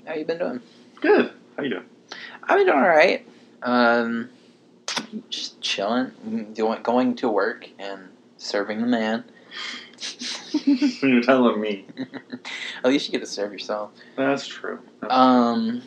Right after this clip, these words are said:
Speaker 1: yeah, this week was your pick. Uh, wh-,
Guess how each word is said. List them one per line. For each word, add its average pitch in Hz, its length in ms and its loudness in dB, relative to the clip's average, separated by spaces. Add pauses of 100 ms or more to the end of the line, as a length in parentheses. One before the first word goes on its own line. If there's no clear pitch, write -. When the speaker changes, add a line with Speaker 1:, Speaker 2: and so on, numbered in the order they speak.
(1160)
Speaker 1:
yeah, 113 320 -2
this - 160 -10
week - 140 -6
was 131 160 -2
your 127 160 -2
pick. - 400 -6 (240)
Uh, 117 680 4
wh-, - 360 -18